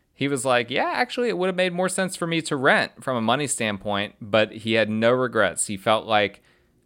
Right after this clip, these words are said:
owning the house that he did impacted his lifestyle and impacted his family in a way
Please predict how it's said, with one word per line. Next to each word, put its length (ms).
owning 340
the 120
house 360
that 140
he 160
did 460
impacted 680
his 200
lifestyle 640
and 120
impacted 600
his 160
family 440
in 120
a 20
way 460